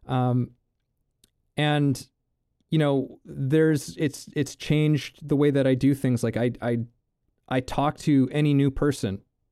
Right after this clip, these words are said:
now. Like, we, we have a, we have a face-to-face and we have a conversation before we work together, um, just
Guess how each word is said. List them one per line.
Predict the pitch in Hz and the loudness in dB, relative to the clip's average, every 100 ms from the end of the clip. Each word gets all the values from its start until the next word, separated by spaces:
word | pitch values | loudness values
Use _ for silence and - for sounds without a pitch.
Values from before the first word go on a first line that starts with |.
| _ | _
now. | 127 107 98 | -2 0 -2
Like, | 107 104 | -4 -2
we, | 127 123 | -2 -2
we | - 127 120 | 0 0 0
have | 127 127 | 0 0
a, | 123 123 117 | 0 0 0
we | 123 | -2
have | 131 127 | 0 -2
a | |
face-to-face | 120 131 131 - 123 131 110 - | -2 0 0 -2 -2 0 -2 -4
and | - 123 | -4 0
we | |
have | 117 120 | 0 -2
a | |
conversation | 117 131 123 113 123 127 117 113 | -2 0 0 0 2 2 0 -2
before | - - 123 | -2 0 0
we | 113 | 2
work | 107 117 - | 0 -2 -2
together, | 123 95 90 - _ _ _ - - _ _ | -4 -4 -6 -12 _ _ _ -20 -20 _ _
um, | 117 117 113 107 - _ - | -2 0 0 -2 -4 _ -8
just | 120 127 135 - | 0 2 0 -4